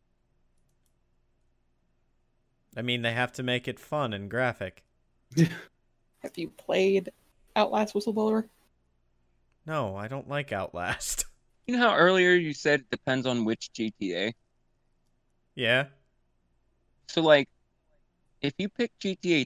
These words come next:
Speaker 4: three, you know what a nightmare that would be? One, you're living in an America where the entire country is a series of islands,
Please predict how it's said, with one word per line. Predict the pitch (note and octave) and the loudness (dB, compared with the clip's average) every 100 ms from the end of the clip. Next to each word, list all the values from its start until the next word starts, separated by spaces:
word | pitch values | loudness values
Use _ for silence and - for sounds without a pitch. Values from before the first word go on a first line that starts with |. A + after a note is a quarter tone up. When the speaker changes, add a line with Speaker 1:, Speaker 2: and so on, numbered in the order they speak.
| - | -2
Speaker 4:
three, | A2 B2 | -2 0
you | A2 | 0
know | C3+ | 0
what | F3 G3+ | 0 0
a | |
nightmare | A#2+ G#2+ G#2 A#2+ | 2 0 0 2
that | A#2+ A#2+ | 4 2
would | - | 0
be? | - | -4
One, | B2 E3+ C#3+ | 2 4 4
you're | C3 | 2
living | C3 E3+ G3+ | 0 0 -2
in | G3 | -2
an | E3+ | 0
America | C#3+ C3+ C3 - A#2 | 2 4 4 2 -2
where | G#2+ G#2+ G#2+ G2+ _ _ _ _ _ _ - | 0 2 2 -2 _ _ _ _ _ _ 0
the | C#3 | 2
entire | C3+ D#3 D3 C3 | 2 4 4 4
country | D3 C3 - B2 | 2 0 2 0
is | G#2+ | 0
a | - - | -6 0
series | B2 A#2 - | 2 2 0
of | G#2 - | -4 2
islands, | A2 A#2 A2+ - | 4 4 2 -6